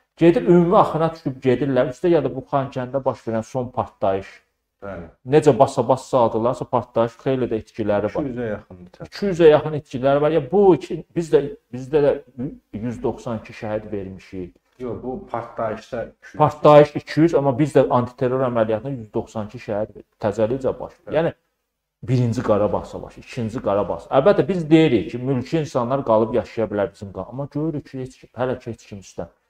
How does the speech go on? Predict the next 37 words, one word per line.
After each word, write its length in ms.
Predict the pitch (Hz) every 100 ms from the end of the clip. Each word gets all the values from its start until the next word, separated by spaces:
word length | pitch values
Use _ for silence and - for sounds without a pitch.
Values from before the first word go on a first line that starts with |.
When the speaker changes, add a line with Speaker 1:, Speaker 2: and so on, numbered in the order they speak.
| _ -
Speaker 1:
Bir 100 | 175
er-, 300 | 165 170 180
bir 80 |
erməni 440 | 170 151 147 147 143
dedimi 340 | 139 175 214
ki, 220 | - 87
bu 40 | 98
günlərdə? 680 | - 101 101 92 90 90 87 _ _ _ _ _ _ _ _ _ -
Bəzi 460 | - 151 208 196 -
eşitdik, 540 | 135 - - 156 143
sosial 360 | 143 120 - 110
şəbəkə, 340 | - 110 104
bir 80 | 139
hansısa 360 | 139 127 - 113
bir 80 |
erməni 480 | - 123 117 117 120 123
müğənni 480 | 107 113 110 113 113
nəsə 220 | 113 113
deyir, 120 | 120
"Mən 220 | 143 156 143
qalmaq 420 | 135 131 135 131
istəyirəm, 280 | - 127 113
Bakıya 400 | 120 _ 151 135
da 80 | 123
gedir." 280 | 120 110 - _ _ -
Amma 260 | 160 170 180
bir, 260 | 180 -
bir 160 | 220 196
konkret 540 | 175 156 143 165 170
fakt 260 | 156 139 -
yoxdur, 300 | 160 175 139
bir 60 |
Qarabağda 840 | 131 - 127 139 120 - - 120 -
bir 60 | 117
ailə 440 | 113 110 113 123
desin 380 | 107 - 113 110
ki, 340 | - 92 113